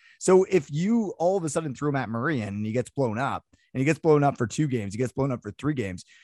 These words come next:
you can't keep going to him if Forsberg is giving you quality starts. So, so yeah, I mean, I,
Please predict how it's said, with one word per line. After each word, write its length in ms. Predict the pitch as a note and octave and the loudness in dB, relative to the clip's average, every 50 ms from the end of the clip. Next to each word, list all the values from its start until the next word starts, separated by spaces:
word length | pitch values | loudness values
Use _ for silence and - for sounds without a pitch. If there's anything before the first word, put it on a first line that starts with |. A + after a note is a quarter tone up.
| _ _ | _ _
you 100 | D#3+ C#3+ | -4 -2
can't 320 | - - A#3 A3 G3 - | 0 0 0 0 0 -4
keep 340 | - - F#3+ E3 D#3 E3+ D3+ | -2 0 0 0 0 -4 0
going 300 | - D3 D#3+ E3+ F3+ D#3+ | 2 2 2 2 2 0
to 80 | B2+ A2+ | 0 0
him 180 | A#2+ A2 G#2 G#2 | -2 -4 -4 -6
if 140 | A#2+ G#2+ | -8 -6
Forsberg 540 | - C3 C3 C#3+ C#3+ B2+ - C#3 C3 A#2 A2+ | -2 0 2 4 4 4 2 2 2 2 0
is 100 | B2 A2+ | -4 -4
giving 240 | G2 - B2+ A#2+ A#2 | -4 -4 -2 0 0
you 140 | A#2 A2+ G2+ | 0 0 0
quality 360 | - A2+ A2+ G#2+ G2+ F#2+ F#2+ | 2 2 2 2 0 -2 -6
starts. 480 | - - - A2 G2 E2+ C#2+ - - _ _ - - - _ | -8 -6 -4 -4 -4 -4 -6 -10 -16 _ _ -20 -20 -20 _
So, 380 | - - E3+ F3 E3+ E3+ D#3 - - - F#3 | -2 2 4 6 6 6 4 0 -2 -6 -8
so 160 | D3+ - G#3 G3+ | -6 0 4 6
yeah, 180 | G#3 G#3 F3 | 6 6 6
I 80 | D#3+ D#3 | 6 4
mean, 240 | E3 E3+ E3 E3 - - | 2 0 -2 -4 -4 -4
I, 140 | D#3 D#3+ D3+ | -4 -4 -4